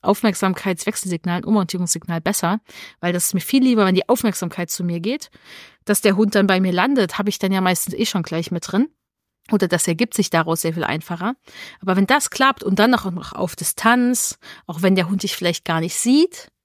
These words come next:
dann hast du super gewonnen, weil dann werden die Sachen auch wirklich funktionieren. Das heißt aber auch, dass du die Sachen trainierst mit verschiedenen Belohnungen, dass du dir die Zeit nimmst, dass du das wirklich auch kleinschrittig an Ablenkungen machst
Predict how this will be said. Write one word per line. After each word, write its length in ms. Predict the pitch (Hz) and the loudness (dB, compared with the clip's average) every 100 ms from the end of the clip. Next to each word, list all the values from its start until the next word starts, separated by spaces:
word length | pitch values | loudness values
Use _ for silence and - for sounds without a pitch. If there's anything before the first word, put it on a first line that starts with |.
| _ _ - _ _ | _ _ -20 _ _
dann 260 | - 202 208 | -4 0 2
hast 240 | 220 - | 0 -2
du 40 | 190 | -2
super 300 | 185 214 208 | -2 -2 -2
gewonnen, 460 | 190 202 240 170 | -2 0 -2 -2
weil 140 | 170 175 | -4 0
dann 260 | 202 233 | 2 4
werden 160 | 240 233 | 4 2
die 80 | 202 | 4
Sachen 300 | 214 - - | 0 0 -10
auch 160 | - | -6
wirklich 280 | 190 208 240 | -4 -2 -2
funktionieren. 680 | - 196 - 196 185 160 156 - - - | -2 -4 -2 -2 -2 -4 -8 -14 -20 -14
Das 140 | - | -4
heißt 200 | 262 294 | -2 0
aber 220 | 220 180 - | -2 -2 2
auch, 240 | 262 269 | 2 2
dass 160 | 196 - | -4 -4
du 120 | 185 | -4
die 120 | 180 | -2
Sachen 460 | 180 208 214 208 214 - - _ - | -2 -2 0 0 -2 -10 -20 _ -6
trainierst 600 | 196 190 269 262 254 - | 4 6 8 6 2 -2
mit 140 | 170 | -6
verschiedenen 560 | - - 247 220 240 233 | -4 -2 0 2 2 4
Belohnungen, 580 | 226 196 202 196 190 | 4 4 4 4 2
dass 200 | 185 185 | -2 -4
du 80 | - | -6
dir 120 | 175 | -6
die 140 | 214 269 | -4 -4
Zeit 400 | - 196 190 - | 0 0 0 0
nimmst, 420 | 185 190 196 - | 0 0 -2 -4
dass 160 | 185 - | -6 -2
du 80 | |
das 220 | 208 190 202 | -2 0 -4
wirklich 280 | 208 208 | -2 -2
auch 60 | - | -2
kleinschrittig 640 | - 196 214 - 214 220 | 0 2 2 0 -4 -4
an 100 | 170 | -4
Ablenkungen 600 | - 226 262 254 247 247 | -6 -4 -2 -2 -2 0
machst 420 | 240 269 - - | 0 -2 -6 -10